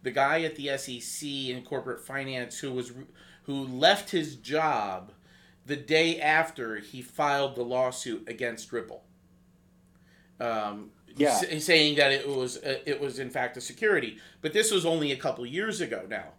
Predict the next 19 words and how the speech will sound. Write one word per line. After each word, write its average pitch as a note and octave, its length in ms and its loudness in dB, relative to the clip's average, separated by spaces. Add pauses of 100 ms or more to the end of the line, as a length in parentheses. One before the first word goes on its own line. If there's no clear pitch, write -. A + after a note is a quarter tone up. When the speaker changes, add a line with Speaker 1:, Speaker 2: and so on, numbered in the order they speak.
(300)
Speaker 1:
But D3 340 6
in D3 200 -2
two G#3+ 160 -2
thousand F3+ 460 4
twelve, B2 680 2 (340)
Ripple F3 580 2
went F3 320 -2
to F3 140 0
the D3+ 200 2
S D#3 220 2
E B2+ 140 -6
C - 600 -8 (760)
and D3+ 180 2
asked D#3+ 460 0
for F3+ 180 2
a D#3+ 60 8
legal D3+ 500 0
opinion, C3+ 680 -4 (1300)
and D3 420 4